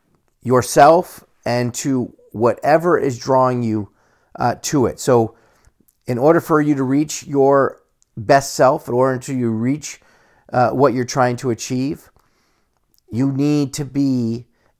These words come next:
in a position where cer-, certain amount of wisdom and certain amount of understanding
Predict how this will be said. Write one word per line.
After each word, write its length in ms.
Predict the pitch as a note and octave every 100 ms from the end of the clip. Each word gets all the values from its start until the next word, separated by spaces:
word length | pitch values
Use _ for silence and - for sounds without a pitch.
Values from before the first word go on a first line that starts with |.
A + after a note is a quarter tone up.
| -
in 100 | B2+
a 40 |
position 720 | A#2 B2+ A2+ D3+ - - - - _ _ _ _ -
where 640 | A2+ B2 B2 A#2 A2 - _ _ _
cer-, 380 | - - C3+ - D4+ D#4 -
certain 400 | - - E3 C3
amount 240 | C3 B2+ A2+
of 100 | G#2+
wisdom 560 | D#3+ C#3+ A#2+ G#2+ F#2+ -
and 120 | F#2
certain 200 | C#3+ A2+
amount 160 | A#2+
of 60 | G2+
understanding 800 | A#2 G2+ - D3 D#3+ D3 G#2+